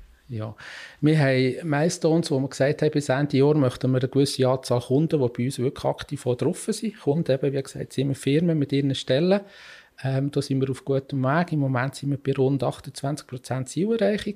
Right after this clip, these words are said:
dort. Und ein weiterer Milestone ist eine gewisse, äh, Userbasis, ähm, wo wir, wo wir auch möchten erreicht haben. Wobei, dass wir auch festgestellt haben, jetzt in den letzten Wochen,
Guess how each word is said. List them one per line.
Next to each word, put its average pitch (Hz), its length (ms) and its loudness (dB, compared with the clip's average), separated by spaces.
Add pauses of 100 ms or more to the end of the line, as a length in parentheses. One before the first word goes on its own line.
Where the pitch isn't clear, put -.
dort. 196 480 0 (640)
Und 147 380 2
ein 143 80 2
weiterer 151 340 0
Milestone 143 540 2
ist 135 120 -2
eine 143 60 -10
gewisse, 143 340 -2
äh, 131 680 -4
Userbasis, 190 1080 -2
ähm, 139 480 -2 (100)
wo 139 140 2
wir, 135 220 2 (120)
wo 143 100 -4
wir 139 160 2
auch 151 100 4
möchten 147 320 0
erreicht 131 420 0
haben. 160 180 0 (420)
Wobei, 156 260 -4
dass 156 280 0
wir 135 100 0 (260)
auch 143 120 -2
festgestellt 151 640 0
haben, 147 140 2
jetzt 143 260 -2
in 139 60 -10
den 135 120 0
letzten 139 380 -2
Wochen, 147 440 -2